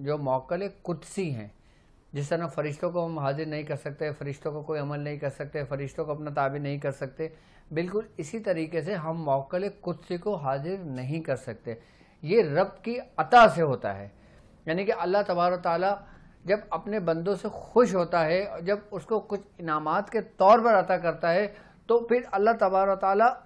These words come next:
उस शख्स के मातेत इन्हीं मौकल कुदसी को ताबे कर देता है। यानी कि ये कसब से नहीं होता इसका ताल्लुक,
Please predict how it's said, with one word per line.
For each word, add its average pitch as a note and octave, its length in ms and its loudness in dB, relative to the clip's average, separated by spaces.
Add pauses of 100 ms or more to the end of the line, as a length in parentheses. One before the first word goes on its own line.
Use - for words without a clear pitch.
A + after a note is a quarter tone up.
(100)
उस B3 280 -2
शख्स - 420 2
के G#3+ 220 2
मातेत F3 680 4 (720)
इन्हीं A3 300 4
मौकल F3 500 0
कुदसी E3 320 -8
को F3 120 -4
ताबे B2 300 -2
कर A2+ 120 -8
देता F#2+ 320 -14
है। - 100 -20 (920)
यानी F3+ 320 2
कि A#3 60 2
ये A#3 140 2 (120)
कसब A#3+ 340 4
से A3 160 0
नहीं F3 160 0
होता A2+ 400 -4
इसका C3+ 220 -4
ताल्लुक, G2+ 360 -6